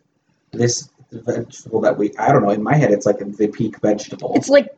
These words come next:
Speaker 2: cl-, vegetable classic.
Speaker 1: It's like you cut, you harvested the vegetable before the vegetable was even pollinated to grow.
Speaker 2: Yeah.
Speaker 1: <laughs> I mean, I'm not sure if that's exactly how it works, but, like, in my head, like, the flower is ready to be pollinated so they can grow the fruit.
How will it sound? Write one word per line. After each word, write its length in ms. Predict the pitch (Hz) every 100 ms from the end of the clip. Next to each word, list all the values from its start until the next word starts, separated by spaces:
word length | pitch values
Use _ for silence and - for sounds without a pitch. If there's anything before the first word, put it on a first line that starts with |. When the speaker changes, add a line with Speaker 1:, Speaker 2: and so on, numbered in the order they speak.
| -
Speaker 2:
cl-, 180 | 277 247
vegetable 540 | 233 262 - 226 208
classic. 460 | 190 277 - - 143
Speaker 1:
It's 180 | 139 135
like 340 | 135 127 - _ _ _ _ _ _ -
you 400 | 139 143 123 123
cut, 380 | - 143 135 -
you 120 | 127
harvested 500 | 131 143 147 147 131
the 80 | 123
vegetable 460 | 127 - - 120 120
before 200 | 135 127
the 100 | 123
vegetable 480 | 156 - 156 131 127
was 100 | 135
even 220 | 139 156
pollinated 460 | 165 160 165 160 165
to 60 |
grow. 420 | 165 719 679 - -
Speaker 2:
Yeah. 600 | 247 220 247 330 240 196
Speaker 1:
<laughs> 60 | - _ _ _ _ _ -
I 20 |
mean, 140 | 131 131
I'm 120 | 120
not 160 | 107
sure 120 | - -
if 60 |
that's 180 | - -
exactly 260 | - - _
how 80 | -
it 80 | -
works, 220 | - -
but, 80 | 113
like, 200 | 104 98
in 120 | 120
my 80 | 107
head, 240 | 101 101 -
like, 180 | 98 -
the 80 |
flower 520 | - 101 92 98 104 - _
is 140 | - 120
ready 300 | 104 98 -
to 80 | _
be 120 | -
pollinated 460 | - 101 98 - -
so 140 | -
they 60 | -
can 140 | -
grow 220 | 104 107
the 100 | -
fruit. 440 | - 160 123 -